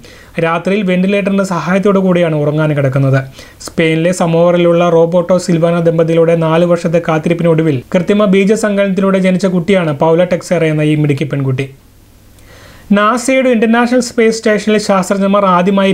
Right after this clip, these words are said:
പിസ്സ നൈറ്റ് ആഘോഷിച്ചു. ശാസ്ത്രജ്ഞർക്ക് ഇരുന്നൂറിലധികം വിഭവങ്ങളിൽ ഇഷ്ടമുള്ളത് തിരഞ്ഞെടുക്കാൻ അനുവാദമുണ്ടെങ്കിലും ചീസ് സ്പേസ് ഫ്രണ്ട്ലി അല്ലാത്തതിനാൽ ചീസ് ഇല്ലാത്ത പിസ്സ പാർട്ടിയാണ് നടന്നത്. ബഹിരാകാശ ശാസ്ത്രജ്ഞർക്ക് വേണ്ടിയുള്ള മെനു തയ്യാറാക്കൽ ഏറെ സമയവും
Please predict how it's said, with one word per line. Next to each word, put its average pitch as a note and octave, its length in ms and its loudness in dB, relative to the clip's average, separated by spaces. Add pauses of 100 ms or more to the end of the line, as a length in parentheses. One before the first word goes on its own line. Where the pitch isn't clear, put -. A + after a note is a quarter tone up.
പിസ്സ G3 200 0
നൈറ്റ് F#3 300 0
ആഘോഷിച്ചു. C#3 540 -2 (360)
ശാസ്ത്രജ്ഞർക്ക് F3+ 680 -2
ഇരുന്നൂറിലധികം G3 680 0
വിഭവങ്ങളിൽ F#3+ 540 0
ഇഷ്ടമുള്ളത് G3+ 580 0
തിരഞ്ഞെടുക്കാൻ F#3 440 2
അനുവാദമുണ്ടെങ്കിലും F3 840 0 (420)
ചീസ് A3+ 340 0 (120)
സ്പേസ് A#3 380 -2
ഫ്രണ്ട്ലി A3+ 280 2
അല്ലാത്തതിനാൽ F#3+ 560 0
ചീസ് G#3+ 340 -2
ഇല്ലാത്ത G3+ 260 0
പിസ്സ F#3 220 -4
പാർട്ടിയാണ് E3+ 480 0
നടന്നത്. C#3 360 0 (600)
ബഹിരാകാശ G#3+ 580 0 (120)
ശാസ്ത്രജ്ഞർക്ക് G#3 520 0
വേണ്ടിയുള്ള G3+ 460 2
മെനു G3 240 0
തയ്യാറാക്കൽ F#3+ 560 0
ഏറെ F3+ 260 2
സമയവും F#3 640 0